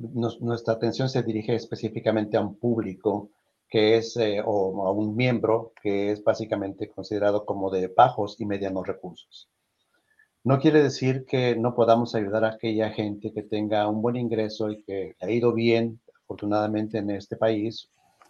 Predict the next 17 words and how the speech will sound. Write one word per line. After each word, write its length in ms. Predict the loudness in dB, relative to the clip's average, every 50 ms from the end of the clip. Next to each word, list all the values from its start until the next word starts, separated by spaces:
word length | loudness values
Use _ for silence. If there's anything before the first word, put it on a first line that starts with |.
| _ _ _ -6
ya 140 | -6 -6
siendo, 500 | -4 -4 -4 -4 -2 -2 -2 -2 -2 -2 -2
ya 100 | -4 -2
sea 300 | 0 2 4 4 2 0 -4
residentes 640 | -10 -8 -2 0 0 0 0 -2 -6 -8 -8 -6 -6
o 160 | -6 -6 -6
sean, 280 | -6 -8 -8 -8 -8 -8
siendo 300 | -8 -6 -6 -4 -4 -4
ciudadanos, 680 | -4 -2 0 4 6 6 8 6 6 4 0 -6 -8 _ _ -20 _ _ -20 _ _ _ _
todos 280 | 6 6 8 8 6 6
son 200 | 6 4 4 4
bienvenidos 560 | 2 2 2 2 0 0 0 0 0 -2 -4
al 120 | -6 -6
programa, 420 | -4 -4 -2 -2 -4 -6 -8 -14 -14
¿verdad? 320 | -10 -4 0 0 0 0 -2 -8 _ _ _
Pero 180 | 0 2 2 4
nuestro 800 | 2 2 0 -2 -4 _ 2 4 6 8 8 6 4 2 -6 -16